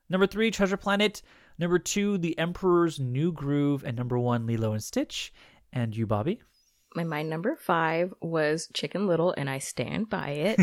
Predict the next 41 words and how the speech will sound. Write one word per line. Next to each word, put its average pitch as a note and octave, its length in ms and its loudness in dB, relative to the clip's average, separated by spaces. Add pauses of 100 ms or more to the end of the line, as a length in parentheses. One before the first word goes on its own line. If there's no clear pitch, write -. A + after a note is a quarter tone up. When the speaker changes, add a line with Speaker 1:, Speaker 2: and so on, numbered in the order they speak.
Speaker 1:
<laughs> D3+ 80 2
Yeah. E3 800 8 (480)
Speaker 2:
My E3+ 100 2
number F3+ 380 2
four F#3 720 6
was D#3+ 540 2
Fantasia D#3 640 -2
t-, - 160 -14 (380)
two D#3+ 120 0
thousand. D3+ 640 2 (480)
My D#3+ 40 -2
number D#3 180 0
three C4 400 2
was A#3 120 4
Treasure F#3 300 2
Planet. E3 460 -2
My D#3 60 -6
number D3 180 -4
two F#3 300 0
was E3 140 -4
Lilo D3 260 0
and D3 100 -2
Stitch. - 220 -6
And D3+ 60 -4
my D3+ 60 -4
number D3+ 220 -4
one C#3+ 300 -6
was - 240 -8
Emperor's D3+ 340 -4
New F3 80 -4
Groove. A#3 360 -4 (440)
Speaker 1:
Are C3 100 4
you B2 260 0
able D3+ 400 4
to D3 160 -2
rank B2 320 0
the B2+ 100 0
rest C#3 320 2
of G#2+ 120 -4
them? - 260 -8 (520)
Speaker 2:
Probably. D#3 1000 6